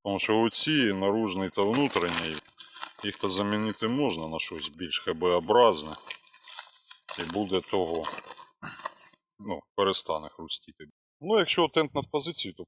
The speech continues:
по. Ну, якщо ходити, то, звісно, хруст, да, ст-, стоїть, слухати заважає. Наче все,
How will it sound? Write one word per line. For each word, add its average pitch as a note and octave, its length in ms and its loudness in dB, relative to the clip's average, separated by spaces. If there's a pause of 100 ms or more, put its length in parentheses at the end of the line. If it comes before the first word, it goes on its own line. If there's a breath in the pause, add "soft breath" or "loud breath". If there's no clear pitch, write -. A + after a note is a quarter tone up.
по. F2 60 -12 (280)
Ну, B2+ 100 -2
якщо B2+ 220 0
ходити, C3+ 440 0
то, - 200 -20
звісно, G#2+ 300 -2
хруст, A2+ 440 -4
да, - 60 2
ст-, - 360 -2
стоїть, - 680 -4 (120)
слухати A2 560 -2
заважає. F#2 800 2 (220)
Наче C#3 320 -2
все, G2+ 440 0